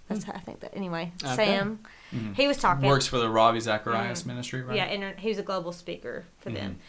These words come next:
Speaker 1: And it's called, if you wanna listen to it, 'cause it's really good, Seven Ways to Navigate a Sexually Shifting Culture. And he
Speaker 2: Oh.
Speaker 1: kinda talks about how, like,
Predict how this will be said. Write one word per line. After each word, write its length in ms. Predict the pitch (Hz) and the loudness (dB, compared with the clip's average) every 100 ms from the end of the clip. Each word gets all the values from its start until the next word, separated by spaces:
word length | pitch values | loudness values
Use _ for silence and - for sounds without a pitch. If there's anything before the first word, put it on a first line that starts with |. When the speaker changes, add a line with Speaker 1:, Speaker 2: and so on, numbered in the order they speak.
| - - | -14 -6
Speaker 1:
And 180 | 214 | -4
it's 160 | 214 - | -4 -6
called, 500 | - 196 175 170 170 | -2 0 2 0 -4
if 100 | 175 | -8
you 80 | 185 | -6
wanna 140 | 175 | -4
listen 240 | 196 196 180 | -6 -8 -8
to 100 | 175 | -6
it, 100 | 170 | -8
'cause 120 | - | -10
it's 180 | 185 - | -12 -8
really 140 | 170 | -6
good, 280 | 170 50 - | -6 -10 -10
Seven 380 | - 196 220 226 | -6 -2 -2 -2
Ways 320 | 196 196 190 | -2 -2 -6
to 140 | - | -10
Navigate 600 | 175 175 180 175 175 165 - | -6 -4 -4 -6 -4 -4 -6
a 120 | 180 | -10
Sexually 680 | 175 185 175 - 185 175 175 | -8 -8 -8 -8 -6 -6 -6
Shifting 520 | - 180 - 170 165 | -8 -10 -8 -8 -8
Culture. 580 | - 165 - 196 190 196 - - | -8 -8 -4 -2 -2 -4 -12 0
And 120 | 240 | 4
he 60 | 254 | 6
Speaker 2:
Oh. 40 | |
Speaker 1:
kinda 240 | 247 277 | 8 6
talks 280 | 269 240 - | 6 4 4
about 200 | 220 208 | 2 4
how, 300 | 220 202 190 | 6 4 4
like, 300 | 175 170 - | 2 0 -4